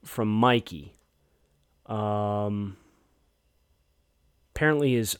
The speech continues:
iTunes reviews didn't come in in time, and he mentioned it. So I'm gonna give you some love now, Mikey. Mikey Bain.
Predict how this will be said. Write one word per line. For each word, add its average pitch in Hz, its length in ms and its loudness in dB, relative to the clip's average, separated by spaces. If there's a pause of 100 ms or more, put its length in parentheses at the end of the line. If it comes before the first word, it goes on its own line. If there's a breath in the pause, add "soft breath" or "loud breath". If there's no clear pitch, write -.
iTunes 120 500 -2
reviews 101 380 -4
didn't 110 260 -4
come 117 220 -4
in 104 100 -2
in 95 160 -6
time, 87 460 -8
and 85 80 -10
he 87 80 -10
mentioned 110 560 0
it. 53 120 -16 (400)
So 98 440 -2 (560)
I'm 104 60 -8
gonna 110 80 -4
give 127 140 2
you 123 60 2
some 113 200 -2
love 98 240 -2
now, 87 140 -8
Mikey. 85 520 -14
Mikey 123 300 2
Bain. 95 300 0